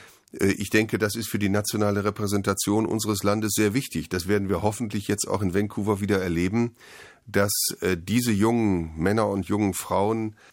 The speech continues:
sehr gute Botschafter unserer Gesellschaft, unserer Werte sind.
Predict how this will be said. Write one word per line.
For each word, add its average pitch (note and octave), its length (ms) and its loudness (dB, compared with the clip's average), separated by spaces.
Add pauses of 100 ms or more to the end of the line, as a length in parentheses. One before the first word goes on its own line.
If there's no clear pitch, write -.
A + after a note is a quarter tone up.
sehr B2 300 4
gute A#2+ 240 0
Botschafter G2+ 640 0
unserer F#2+ 680 0
Gesellschaft, G2 640 -2
unserer F2+ 340 -2
Werte G#2 380 0 (260)
sind. D#2+ 540 0